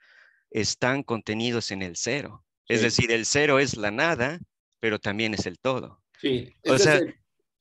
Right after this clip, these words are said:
Speaker 2: esa es la famosa, este, visión de la, del Sutra del Diamante.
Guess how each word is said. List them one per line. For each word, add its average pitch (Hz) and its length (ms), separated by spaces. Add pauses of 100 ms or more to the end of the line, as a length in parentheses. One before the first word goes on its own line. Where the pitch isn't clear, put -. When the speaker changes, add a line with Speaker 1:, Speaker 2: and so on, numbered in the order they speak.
(360)
Speaker 2:
esa 175 200
es 196 60
la 160 100
famosa, 143 920
este, 113 840 (220)
visión 127 600
de 123 140
la, 98 440
del 104 200
Sutra 135 340
del 110 160
Diamante. 123 680